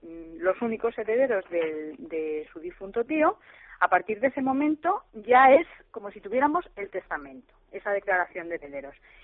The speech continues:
Y a partir de ahí ya sí podemos formalizar la escritura de herencia. Y, mm, según dicen, o, o lo que comentan es que quieren hacer esta, esta herencia o quieren reclamar esta herencia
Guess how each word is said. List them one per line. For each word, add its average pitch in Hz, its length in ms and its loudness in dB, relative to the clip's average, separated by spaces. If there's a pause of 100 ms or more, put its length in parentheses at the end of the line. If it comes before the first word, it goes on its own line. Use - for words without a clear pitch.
(120)
Y 220 80 6
a 214 60 8
partir 277 520 2
de 277 160 4
ahí 339 240 6 (280)
ya 233 160 -2
sí 247 100 -12
podemos 254 460 -2
formalizar 240 720 0 (400)
la 262 300 4
escritura 220 800 0
de 165 220 -2
herencia. 151 500 -10 (360)
Y, 262 300 -8
mm, 320 440 -16
según 165 280 -14
dicen, 262 520 -2
o, - 40 -8
o 160 720 -10 (520)
lo 147 80 -14
que - 100 -18
comentan 202 420 0
es 226 120 -8
que 208 100 -8
quieren 233 300 2
hacer 233 320 4
esta, 196 540 2
esta - 260 -2
herencia 240 320 4
o 190 60 4
quieren 196 260 -2
reclamar 196 400 0
esta 208 200 0
herencia 254 380 2